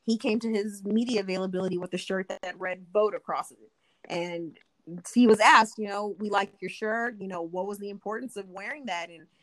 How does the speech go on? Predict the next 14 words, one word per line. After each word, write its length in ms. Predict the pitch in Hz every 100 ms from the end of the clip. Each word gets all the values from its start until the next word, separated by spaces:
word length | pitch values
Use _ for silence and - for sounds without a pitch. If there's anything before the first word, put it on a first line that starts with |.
| _
spreading 500 | - - 220 214 233
that 180 | 226 214
message?" 560 | 214 285 285 214 190 185
And 320 | 190 185 165 -
he 360 | 214 233 269
was 180 | 285 302
basically 480 | 240 247 302 294 302
saying 400 | - 269 311 277
so 220 | - 233
many 220 | 277 277
people 460 | - 262 247 269 -
have 220 | 233 233
opinions 680 | 202 - 262 262 202 196 - _ _ _ _ _ _
on 320 | 175 208 202